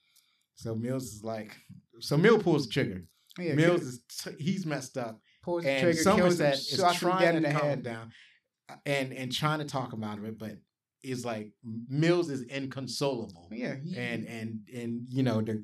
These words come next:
Speaker 1: uh, what you call it, his, his pregnant wife is dead, and he fi-, na-, he fi-, not only did he find out his wife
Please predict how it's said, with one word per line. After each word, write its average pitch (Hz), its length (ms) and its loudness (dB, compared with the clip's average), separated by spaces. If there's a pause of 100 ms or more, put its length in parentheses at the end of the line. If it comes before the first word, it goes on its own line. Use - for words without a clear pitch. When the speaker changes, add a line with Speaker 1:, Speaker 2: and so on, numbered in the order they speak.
Speaker 1:
uh, 107 300 -6
what 117 220 -8
you 110 60 -10
call 107 180 -4
it, 107 60 -4
his, 117 280 -2
his 113 220 -6
pregnant 143 420 -2
wife 110 240 -8
is 104 140 -10
dead, 98 320 -14 (500)
and 123 200 -6
he 123 120 -8
fi-, 139 280 -6 (300)
na-, 151 240 -2
he 151 180 2
fi-, 170 280 2
not 160 200 2
only 156 200 -4
did 127 300 -4
he 120 80 -2
find 127 340 -4
out 127 160 -6
his 117 140 -6
wife 110 220 -4